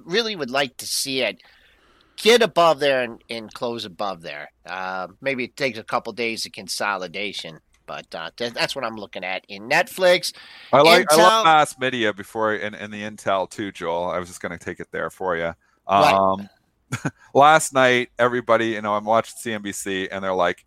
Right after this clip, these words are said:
Speaker 2: "Intel trading up, great numbers, great report, trading up on the, you know, great numbers." And this morning, C N B C says, "Intel's trading down on the disappointing numbers." <laughs> I'm like,
Speaker 1: <laughs>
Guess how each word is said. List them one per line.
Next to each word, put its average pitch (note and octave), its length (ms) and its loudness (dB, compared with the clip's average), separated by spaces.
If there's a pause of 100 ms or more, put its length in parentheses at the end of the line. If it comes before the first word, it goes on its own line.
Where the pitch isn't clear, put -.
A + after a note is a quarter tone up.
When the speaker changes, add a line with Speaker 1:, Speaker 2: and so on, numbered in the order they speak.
(120)
Speaker 2:
"Intel D#3 480 -2
trading D3 380 -6
up, C3+ 180 0
great D#3 360 2
numbers, C3 480 2
great C3 260 0
report, A#2+ 420 2
trading A#2+ 220 -2
up A2+ 140 -4
on A2+ 100 -2
the, A2 80 -8 (300)
you A2+ 80 -2
know, G#2 100 0
great B2 340 2
numbers." G#2+ 480 -2 (280)
And C#3 100 6
this C3+ 160 2
morning, B2+ 480 6 (220)
C C3+ 160 4
N B2 100 6
B A#2+ 100 -2
C A#2+ 220 0
says, A2 280 4
"Intel's B2 360 2
trading A#2+ 280 0
down A2+ 280 4
on G2 80 -2
the F#2+ 60 -6
disappointing G2 500 -6
numbers." - 480 -6 (160)
<laughs> - 140 -10
I'm A3+ 160 8
like, - 200 6
Speaker 1:
<laughs> - 40 -4